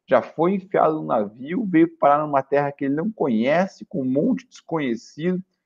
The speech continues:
Era mais difícil pra ele tentar se rebelar ali. Ele não sabia nem pra onde fugir, caso ele fugisse. Afinal, ele tava numa terra completamente desconhecida. Um, um outro conceito que a gente vê muita gente falando bobagem é com relação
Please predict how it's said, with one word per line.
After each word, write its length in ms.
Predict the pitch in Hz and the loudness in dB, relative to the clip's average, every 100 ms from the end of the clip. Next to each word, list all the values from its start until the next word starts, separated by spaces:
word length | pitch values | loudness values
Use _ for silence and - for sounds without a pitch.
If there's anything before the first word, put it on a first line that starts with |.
| _ _ - | _ _ 2
Era 260 | 165 233 | 4 4
mais 260 | 247 190 160 | 4 4 2
difícil 440 | 131 - 156 - | 0 -10 -10 -10
pra 220 | 131 131 117 | 0 4 4
ele 240 | 127 127 - _ _ | 2 -2 -14 _ _
tentar 300 | 143 127 131 | -2 2 2
se 120 | 123 - | 0 -2
rebelar 540 | 139 123 127 110 92 | -2 2 4 4 2
ali. 200 | 85 64 | -2 -8
Ele 100 | 95 | -8
não 120 | 104 139 | -8 -4
sabia 280 | 151 147 | -4 -2
nem 160 | 156 180 | -2 -2
pra 180 | 180 - | -2 -2
onde 200 | 262 247 | 0 -4
fugir, 560 | - 294 151 135 254 262 _ _ - | -2 0 0 -4 -6 -8 _ _ -6
caso 280 | 202 190 220 | 0 0 0
ele 80 | 262 | -4
fugisse. 500 | 370 220 165 170 185 | -2 0 0 -4 -6
Afinal, 220 | - 123 | -4 -4
ele 100 | 143 | 0
tava 160 | 151 | 0
numa 140 | 160 156 | 0 -4
terra 360 | - 113 143 143 _ _ _ - | -2 -2 -2 -10 _ _ _ -4
completamente 720 | 170 139 147 151 151 147 147 | -4 2 2 2 -4 -4 -10
desconhecida. 720 | - - 180 180 - 131 214 - _ _ _ _ _ _ | -12 -6 -4 -6 -4 -4 -4 -8 _ _ _ _ _ _
Um, 640 | 143 175 190 160 127 104 - _ 135 | -8 -6 -6 -6 -6 -10 -14 _ -2
um 80 | |
outro 180 | 165 180 | -2 -2
conceito 440 | - 147 - 143 - | -4 -4 -2 -6 -4
que 80 | |
a 20 | 127 | -8
gente 140 | 120 | -6
vê 80 | 117 | -6
muita 180 | 120 120 | -6 -10
gente 160 | 120 | -10
falando 180 | 123 117 | -8 -4
bobagem 640 | 107 92 110 143 123 87 _ _ - | -4 0 2 2 0 -6 _ _ -20
é 60 | |
com 160 | 104 127 | -14 -8
relação 680 | 127 131 127 - 127 135 - | 0 0 0 -2 -2 -2 -6